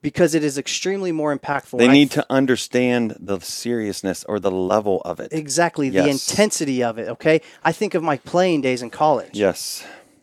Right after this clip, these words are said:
Speaker 1: If a coach said, "Josh, we can do that a little bit better," instead of, "Josh, we can do," like, yelling at me with a couple F words and <laughs>
Speaker 2: Yeah.
Speaker 1: other words in, in, in the mix of that, not saying it's right,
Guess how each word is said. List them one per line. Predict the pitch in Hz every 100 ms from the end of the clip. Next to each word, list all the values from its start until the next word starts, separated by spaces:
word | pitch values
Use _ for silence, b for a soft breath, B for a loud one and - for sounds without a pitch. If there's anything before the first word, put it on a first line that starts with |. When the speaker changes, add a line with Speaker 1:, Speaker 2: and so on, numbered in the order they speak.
| -
Speaker 1:
If | 156
a | 175
coach | - 208 -
said, | 190 170 151 _ _ _ _ _ _
"Josh, | 120 208 185 - -
we | 196
can | 165 156
do | 185
that | 175 180
a |
little | 151 170 175
bit | 180 127
better," | 160 196 165
instead | 147 - 156
of, | 135
"Josh, | 123 180 220 185
we | 175 202
can | 185
do," | 170 180
like, | 143 139
yelling | 131 156 202 190
at | 180
me | 180 165
with | 147 - B B B -
a | -
couple | 190 180 156
F | 185 -
words | 175 190 175
and | 160 139 143 -
<laughs> | 170 - -
Speaker 2:
Yeah. | -
Speaker 1:
other | 180 190
words | 170 180 160
in, | 165
in, | 175 165
in | 180 165
the |
mix | 147 160 165 175
of | 139
that, | 160 165
not | 151 170
saying | - 185 170 156
it's | -
right, | 117 110 123 196 180